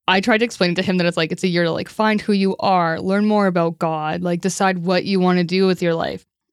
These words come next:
And then apparently he had a coworker that was a Christian. And so he was talking to his coworker, and his coworker was the one that helped my dad accept it.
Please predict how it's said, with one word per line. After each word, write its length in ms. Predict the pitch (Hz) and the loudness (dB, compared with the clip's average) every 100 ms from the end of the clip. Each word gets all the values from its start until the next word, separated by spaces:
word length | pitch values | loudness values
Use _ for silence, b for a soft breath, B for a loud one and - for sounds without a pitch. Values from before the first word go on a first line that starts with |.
| _ | _
And 160 | 190 185 | 0 2
then 240 | 180 175 - _ _ _ | 2 0 -6 _ _ _
apparently 240 | 269 339 466 | -4 -2 2
he 80 | |
had 80 | 403 | 2
a 60 | 233 | 2
coworker 460 | - 175 185 233 | -2 -2 0 0
that 140 | 269 269 | 0 0
was 160 | 269 | -2
a 40 | 269 | -2
Christian. 460 | - 294 - 349 415 - _ _ _ _ | -2 -2 0 -2 -4 -10 _ _ _ _
And 160 | 208 214 | -2 0
so 220 | 233 208 | 2 2
he 120 | 214 233 | 2 -2
was 100 | - | 0
talking 300 | 220 202 285 | -2 0 0
to 60 | 311 | 0
his 100 | - | 0
coworker, 480 | 233 254 294 175 | 0 0 0 -2
and 80 | 156 | -2
his 120 | 185 - | -4 -4
coworker 440 | - 226 233 226 | 0 2 2 2
was 160 | 208 202 | 0 0
the 80 | |
one 240 | 190 185 185 | 0 2 2
that 140 | 175 | 2
helped 180 | - 180 | 0 0
my 120 | 196 | 0
dad 320 | 180 - 165 | 0 -2 -4
accept 460 | 170 - - - - | -4 -6 -6 -6 -6
it. 360 | 180 - - | -8 -8 -10